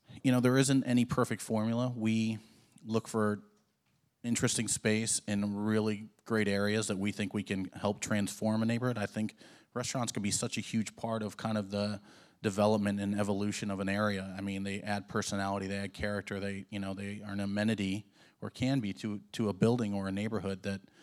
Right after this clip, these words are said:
um, and I, I don't think they should all be cookie cutter. I think they should be a little bit different and interesting. And, you know, to see the restaurants that have kind of come, come develop in Boston the last few years, I,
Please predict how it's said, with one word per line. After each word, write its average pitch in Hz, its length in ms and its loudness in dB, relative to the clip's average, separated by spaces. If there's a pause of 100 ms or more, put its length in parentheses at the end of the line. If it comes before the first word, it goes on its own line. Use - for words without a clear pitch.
(320)
um, 98 440 -4 (400)
and 110 100 -4
I, 120 180 -2
I 113 140 -2
don't 120 200 4
think 120 160 2
they 110 100 -2
should - 160 0
all 104 100 4
be 101 100 -4
cookie 101 280 -4
cutter. 92 320 -6
I 92 40 -6
think 98 200 -6
they 104 80 -4
should 98 160 -6
be 101 80 -6
a 98 60 -4
little 95 140 -4
bit 95 160 -6
different 98 300 -6
and 92 80 -4
interesting. 95 460 -6
And, 95 160 -6 (540)
you - 80 -4
know, 104 120 6
to 95 80 -2
see 123 160 6
the 107 100 6
restaurants 104 380 4
that 104 100 -4
have 104 120 -4
kind 110 160 0
of 98 160 -4
come, 104 280 0 (160)
come 107 340 -4 (280)
develop 113 360 6
in 104 100 2
Boston 104 380 4
the 104 60 4
last 101 140 2
few 110 100 -4
years, 107 180 -2
I, 107 160 -2